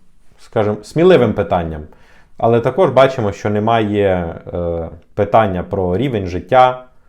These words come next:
Тут є, було там про відсутність побутових умов. Це зр-, зрозуміло. Але тут не було питання про корупцію, наприклад,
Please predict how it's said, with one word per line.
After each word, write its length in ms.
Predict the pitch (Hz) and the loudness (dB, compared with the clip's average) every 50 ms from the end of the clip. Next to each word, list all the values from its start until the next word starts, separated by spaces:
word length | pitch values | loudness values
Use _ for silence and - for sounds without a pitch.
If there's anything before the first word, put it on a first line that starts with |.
| _ _ _ | _ _ _
Тут 220 | - 117 104 - 120 | -8 -8 -6 -4 0
є, 160 | 117 117 101 | 2 2 2
було 300 | 95 107 117 110 95 87 | 2 0 0 0 0 0
там 240 | 90 95 90 87 - | -2 -4 -6 -6 -6
про 280 | - 95 92 90 87 | -6 -4 -2 -2 -2
відсутність 580 | - 90 92 92 - - 123 123 120 107 - - | -4 -6 -8 -8 -4 -6 -6 -4 -4 -8 -6 -4
побутових 580 | 110 104 101 98 95 117 113 107 104 - - | -4 -2 -2 -2 0 0 0 0 0 -4 -4
умов. 260 | 113 104 95 87 82 - | -6 -6 -6 -6 -8 -8
Це 140 | - - 127 | -4 -4 -4
зр-, 260 | 123 - - 113 120 | -4 -4 -6 -6 -6
зрозуміло. 640 | 98 101 104 107 101 101 104 98 90 80 76 73 73 - - - - - - - - - | -4 -2 -2 -2 -2 -2 -4 -6 -6 -6 -8 -10 -12 -14 -20 -20 -20 -20 -20 -20 -16 -6
Але 340 | - 98 104 107 101 98 | -2 0 2 2 2 2
тут 220 | 95 - 139 139 135 | 2 0 -2 -2 -2
не 60 | 117 | -4
було 300 | 110 117 113 107 101 92 | -4 -2 0 0 0 0
питання 420 | - 101 90 - 107 98 90 85 | 0 -4 -2 0 0 0 0 -4
про 160 | 85 117 127 123 | -2 -4 -4 -2
корупцію, 540 | - 104 98 107 104 - - - 95 92 | -2 -2 -2 -2 -4 -6 -12 -8 -8 -6
наприклад, 540 | 90 87 85 - 87 85 - 85 82 85 - | -6 -6 -6 -8 -10 -8 -8 -10 -10 -10 -12